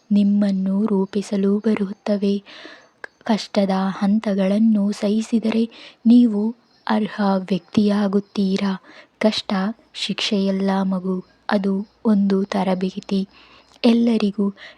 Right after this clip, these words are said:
ಯಶಸ್ಸು ಬೇಡಿಕೆ ಇದೆ, ಆದರೆ ಎಲ್ಲರೂ ತಲುಪುವುದಿಲ್ಲ. ನಿಜವಾದ ಅರ್ಹರು ಮಾತ್ರ ತಲುಪುತ್ತಾರೆ. ಪ್ರಾರ್ಥನೆ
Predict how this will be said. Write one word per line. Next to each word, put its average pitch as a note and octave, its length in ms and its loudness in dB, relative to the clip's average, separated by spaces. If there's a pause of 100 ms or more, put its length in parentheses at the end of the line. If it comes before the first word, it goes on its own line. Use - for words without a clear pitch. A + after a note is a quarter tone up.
(140)
ಯಶಸ್ಸು B3 540 0 (120)
ಬೇಡಿಕೆ G3 680 -2
ಇದೆ, F#3+ 200 -2 (420)
ಆದರೆ F#3+ 480 -2 (480)
ಎಲ್ಲರೂ A3 480 2
ತಲುಪುವುದಿಲ್ಲ. F#3+ 880 -2 (340)
ನಿಜವಾದ G#3 560 0 (240)
ಅರ್ಹರು G#3+ 580 2
ಮಾತ್ರ G3+ 420 -2 (380)
ತಲುಪುತ್ತಾರೆ. G3+ 960 -2 (520)
ಪ್ರಾರ್ಥನೆ G3+ 580 0